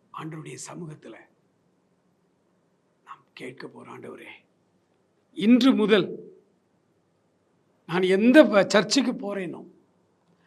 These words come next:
அந்த சர்ச்சுக்கு பல ஊழியர்கள் வருவார்கள். நான் பிரசங்கம் கேட்பேன் உட்கார்ந்து. அந்த ஊழியக்காரர்கள்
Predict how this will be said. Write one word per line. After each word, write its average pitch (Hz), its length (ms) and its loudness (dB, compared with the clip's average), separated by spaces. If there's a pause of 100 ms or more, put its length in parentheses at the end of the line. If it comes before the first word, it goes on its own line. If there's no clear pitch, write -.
(200)
அந்த 196 220 0
சர்ச்சுக்கு 233 480 2
பல 294 300 6
ஊழியர்கள் 330 500 4
வருவார்கள். - 580 -20 (1700)
நான் 294 420 6
பிரசங்கம் 302 440 4
கேட்பேன் 214 500 -12 (140)
உட்கார்ந்து. - 360 -14 (1300)
அந்த 240 200 0
ஊழியக்காரர்கள் 294 920 8